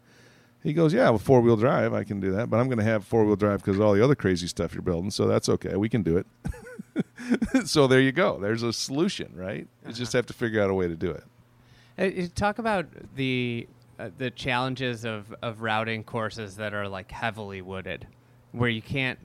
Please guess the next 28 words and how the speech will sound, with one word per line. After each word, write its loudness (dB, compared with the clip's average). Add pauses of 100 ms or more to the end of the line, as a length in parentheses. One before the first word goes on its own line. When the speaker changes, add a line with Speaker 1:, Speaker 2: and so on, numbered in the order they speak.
(120)
Speaker 2:
when -6
you -8
walk 0
around, -2
you're -8
looking -4
at -10
dense -4
forest -6
rather -4
than, -6 (360)
you -6
know, -2
an -4
open -2
prairie -6
setting. -10 (1900)
Speaker 1:
Uh, 2
well, 6
we, -8
you -6
know, 2
we 6
have 4
topo 6
maps 2
and -4
things, -2